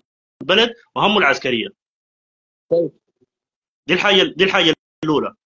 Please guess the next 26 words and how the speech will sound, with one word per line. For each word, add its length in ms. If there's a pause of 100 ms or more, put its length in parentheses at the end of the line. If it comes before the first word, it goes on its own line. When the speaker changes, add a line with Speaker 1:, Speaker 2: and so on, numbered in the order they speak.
(260)
Speaker 1:
الحاجة 320
الثانية 340
معالجة 380
الوضع 300
الآن 300
الراهن 640
ده. 180 (540)
معالجة 360
الوضع 400
الراهن 380
السياسي 500
ده 220 (340)
ما 180
بيتحلى. 480 (160)
أنا 200 (120)
من 60
وجهة 220
نظري 420 (420)
لا 140
أحزاب 340
بتحله، 480 (440)
لا 280
حركات 340 (580)
Speaker 2:
يعني 200
Speaker 1:
مسلحة 380
بتحله. 420